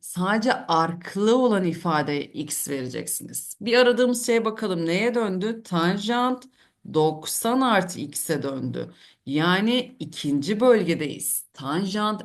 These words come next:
eksi doksan'da isim değişiyordu. Kotanjant x oldu. Benim aradığım şey bu.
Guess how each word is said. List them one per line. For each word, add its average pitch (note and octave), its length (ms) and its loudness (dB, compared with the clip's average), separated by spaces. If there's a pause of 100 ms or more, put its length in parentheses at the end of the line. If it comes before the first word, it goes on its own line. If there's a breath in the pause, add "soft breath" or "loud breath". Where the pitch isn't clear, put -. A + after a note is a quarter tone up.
(140)
eksi A3+ 800 -2 (400 loud breath)
doksan'da F3+ 760 -2
isim G#3+ 400 -2
değişiyordu. G#3+ 880 -2 (220)
Kotanjant D#3 960 -2 (140)
x - 360 -6
oldu. A2 360 -8 (320 loud breath)
Benim G#3+ 360 0
aradığım F#3 520 4
şey B3+ 360 0
bu. - 260 -2